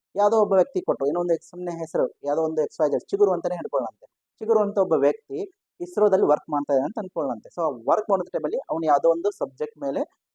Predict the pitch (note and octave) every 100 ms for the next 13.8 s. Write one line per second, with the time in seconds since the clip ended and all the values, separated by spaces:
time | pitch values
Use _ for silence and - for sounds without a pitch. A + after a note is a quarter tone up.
0 | - E3 A3+ A3+ G#3+ G3 D3+ D#3+ E3 C#3
1 | B2+ A#3+ - - G#3 G#3+ G#3+ G3 F3 G3
2 | D3 - G#3+ A3 G#3 E3+ D#3+ E3 C3+ C3+
3 | G3 - C3 A#3 _ _ _ - G3+ A#3
4 | A#3+ A3 G3 G3 C3 B2+ F3 F3 D#3 D#3
5 | D3 C#3 C#3 B2 A#2+ A#2+ - _ G#3 B3
6 | G#3+ G#3+ G3+ G3 G3 F#3+ F#3+ F#3 F3 F#3+
7 | _ _ _ _ _ _ G3+ A3 A3 A3
8 | G#3 G3+ G3+ G#3 - D#3+ - F#3+ F3 F3
9 | F3+ E3 D#3 D#3 D#3+ D3+ C#3+ - G#3 F#3
10 | E3+ E3 - D3 C#3+ C#3+ D#3 G#3+ B3 -
11 | G3 G#3 A#3 - _ C3+ C#3+ G#3+ B3 A#3
12 | G3+ F3+ E3 - G3+ - - E3+ D#3 C3
13 | - A2+ - - C3 - A#2+ A#2+